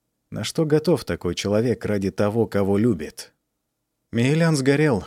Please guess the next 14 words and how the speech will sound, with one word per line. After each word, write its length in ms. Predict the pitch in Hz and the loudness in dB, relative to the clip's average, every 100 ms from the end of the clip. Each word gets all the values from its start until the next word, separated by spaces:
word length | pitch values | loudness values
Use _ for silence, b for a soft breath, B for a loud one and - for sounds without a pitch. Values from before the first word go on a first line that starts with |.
| - | -8
а 120 | 95 | -8
все, 220 | 92 147 | -2 0
что 180 | - 127 | 2 2
уцелело, 520 | 117 - 131 135 113 | 2 2 2 4 4
растащили 640 | 101 95 101 98 - 113 | 2 0 -2 0 2 2
для 200 | 101 101 | 2 0
строительства 720 | 98 98 104 113 98 - 95 | 0 0 0 2 -2 -2 0
и 80 | 98 | 2
припасов, 640 | 92 104 107 123 - 87 - | 2 -2 -2 -2 -2 -4 -2
как 180 | 95 | -4
голодные 540 | 87 98 107 104 101 95 | 0 2 2 2 2 0
звери 320 | 90 107 104 | 0 0 0
потрошат 560 | 95 95 95 - 95 - | -2 -2 -2 -2 -4 -4
труп. 300 | 113 98 | -4 -4